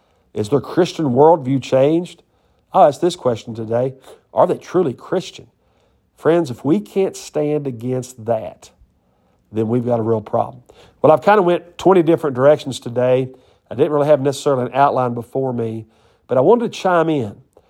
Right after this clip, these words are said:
because our Christian worldviews and what we believe about the Bible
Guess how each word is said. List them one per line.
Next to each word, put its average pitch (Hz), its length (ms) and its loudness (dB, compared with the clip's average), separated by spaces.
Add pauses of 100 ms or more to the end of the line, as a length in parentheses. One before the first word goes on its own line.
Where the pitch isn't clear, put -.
(380)
because 120 600 0
our 120 140 0
Christian 208 560 0
worldviews 143 1120 0 (440)
and 110 120 -8
what 175 140 2
we 214 100 2
believe 170 280 2
about 135 260 0
the 120 80 -6
Bible 117 680 -4